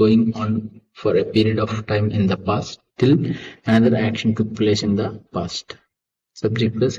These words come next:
had been plus before. Same, subject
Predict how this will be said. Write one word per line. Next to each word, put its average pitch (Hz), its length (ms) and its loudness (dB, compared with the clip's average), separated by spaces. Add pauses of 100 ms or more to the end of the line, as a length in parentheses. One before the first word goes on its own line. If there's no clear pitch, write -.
had 101 120 0 (100)
been 104 180 0
plus 113 180 -2 (100)
before. 78 280 -6 (1080)
Same, 107 300 4 (120)
subject 104 400 -2